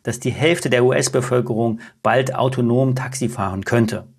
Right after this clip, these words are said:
Aktuell fahren Fahrzeuge in zwei Städten mit menschlicher Überwachung bei den Fahrten. Auch die Tesla-Eigentümer müssen weiterhin selber fahren und können sich nicht zurücklehnen und schlafen. Der einzige Anker ist Elon selber. Sein Vergütungspaket in einer,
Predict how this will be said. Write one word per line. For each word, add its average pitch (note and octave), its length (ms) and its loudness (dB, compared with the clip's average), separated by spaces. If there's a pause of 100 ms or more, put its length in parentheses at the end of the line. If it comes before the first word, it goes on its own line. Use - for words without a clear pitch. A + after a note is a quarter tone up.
(120)
Aktuell B2 440 -4
fahren A2+ 300 -2
Fahrzeuge A2 500 -2
in G#2 100 -4
zwei A2 480 0
Städten - 540 -4 (160)
mit A2 220 -8
menschlicher C3+ 540 0
Überwachung B2 580 2
bei G2+ 100 -6
den F#2+ 140 -8
Fahrten. - 500 -12 (340)
Auch C3 300 2 (400)
die C3 120 -4
Tesla-Eigentümer C3+ 840 0
müssen B2+ 340 0
weiterhin A#2+ 640 2
selber D3+ 380 2
fahren G#2+ 380 2
und A2 100 -2
können C3 220 0
sich B2 160 0
nicht F3+ 260 0
zurücklehnen G#2 640 0
und A2+ 200 -4
schlafen. F#2 760 -6 (320)
Der - 100 -2
einzige C#3+ 420 0
Anker E3+ 340 2
ist F3 300 0 (360)
Elon C#3+ 520 2
selber. C3 580 2
Sein A2 320 0
Vergütungspaket C3+ 880 0
in A2 160 -2
einer, C3 380 0